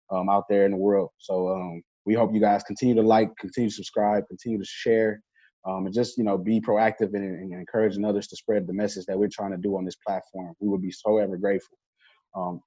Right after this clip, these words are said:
coming back for episode four is the core four, man, my Uncle Rick, my dad, and Money. Thank you guys again for being loyal and coming back and being a part of this. Um, today we got two special guests who are gonna be, you know, reoccurring guests. So get to know these two fabulous guys.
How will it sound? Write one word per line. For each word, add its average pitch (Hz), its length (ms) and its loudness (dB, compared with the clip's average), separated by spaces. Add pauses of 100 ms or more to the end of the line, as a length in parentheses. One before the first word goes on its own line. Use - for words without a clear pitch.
(280)
coming 139 180 6
back 131 240 6
for 131 100 0
episode 123 400 4
four 127 420 6
is 104 120 -2
the 104 80 -6
core 127 280 8
four, 123 340 6
man, 123 440 0
my 95 120 -6
Uncle 107 220 -2
Rick, 120 280 4
my 95 200 -8
dad, 117 280 4
and 104 100 2
Money. 120 360 0 (600)
Thank 113 160 0
you 110 80 2
guys 110 280 6
again 113 260 0
for 104 140 -6
being 101 240 0
loyal 117 380 6
and 90 140 -8
coming 107 240 -4
back 104 220 0
and 92 80 -8
being 92 140 -4
a - 140 -6
part 107 120 2
of 104 60 2
this. 107 280 4 (380)
Um, 90 320 -8
today 113 240 6
we 113 80 8
got 101 240 2
two 135 380 8
special 120 340 2
guests 123 400 6 (360)
who 110 100 4
are 104 100 4
gonna 101 120 0
be, 104 220 0
you 117 80 0
know, 113 240 -2
reoccurring 127 460 6
guests. 123 240 4
So 104 80 2
get 120 160 2
to 113 100 -6
know 120 140 6
these 117 240 2
two 117 280 2
fabulous 110 380 2
guys. 110 500 2